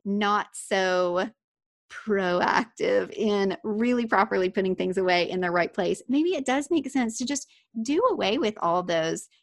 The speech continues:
containers and really just focus on grouping things in like items, not overbuying, paying attention to what's going in the back, and then labeling anything that goes in your freezer that's not already coming with a label.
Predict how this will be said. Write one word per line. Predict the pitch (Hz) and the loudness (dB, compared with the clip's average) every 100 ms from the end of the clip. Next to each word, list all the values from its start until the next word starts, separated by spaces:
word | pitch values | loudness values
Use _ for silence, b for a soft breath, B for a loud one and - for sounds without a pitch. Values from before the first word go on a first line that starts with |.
| _ | _
containers | 247 226 294 262 202 208 | -4 -2 0 0 -2 -4
and | 214 202 | -4 0
really | 214 220 | 0 0
just | 202 208 - - | 0 -6 -10 -4
focus | 185 190 185 | -4 -2 -2
on | 165 - | -2 -4
grouping | - 220 226 226 | -2 -2 0 -2
things | 220 180 180 | 0 -2 -2
in | - 170 | -2 2
like | 170 180 175 | 2 2 0
items, | 165 165 160 160 - - | -2 -2 -4 -8 -16 -8
not | 180 180 202 - | -2 2 0 0
overbuying, | 214 214 196 170 165 160 165 _ | -2 0 0 0 0 -2 -6 _
paying | - 190 208 | -4 0 0
attention | 208 185 185 175 | 0 -2 0 0
to | 170 | 0
what's | 160 | -2
going | - 170 165 | 0 0 0
in | |
the | 160 | -2
back, | 160 233 226 - B B B | -2 0 0 -2 B B B
and | 208 | 2
then | 196 185 | 2 2
labeling | 190 190 202 190 | 0 0 0 2
anything | 185 190 180 | 0 0 -2
that | 175 | 0
goes | 175 170 | -2 -2
in | 175 | -2
your | 160 | -4
freezer | 156 175 170 160 | -2 -2 0 -2
that's | 151 - | -4 -2
not | 160 | -2
already | 160 156 | 0 -2
coming | 156 165 151 | -4 -2 -2
with | 156 - | -4 -8
a | |
label. | - 170 - - | -6 -6 -6 -10